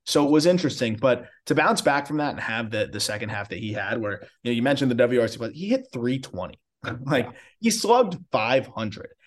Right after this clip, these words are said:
Speaker 1: And now you're plugging him in one of the most hitter-friendly ballparks. Like, couldn't you just see him playing Pepper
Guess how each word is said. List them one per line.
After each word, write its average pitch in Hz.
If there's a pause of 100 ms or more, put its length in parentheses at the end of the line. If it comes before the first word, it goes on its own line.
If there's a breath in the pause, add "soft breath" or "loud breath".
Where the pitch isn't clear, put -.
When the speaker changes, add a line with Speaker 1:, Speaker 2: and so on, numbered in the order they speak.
(120 soft breath)
Speaker 1:
And 143
now 143
you're 185
plugging 151
him 143
in 127
one 123
of 127
the 131
most 117
hitter-friendly 123
ballparks. 107 (240 loud breath)
Like, 135
couldn't 185
you 254
just 180
see 147
him 143
playing 127
Pepper 117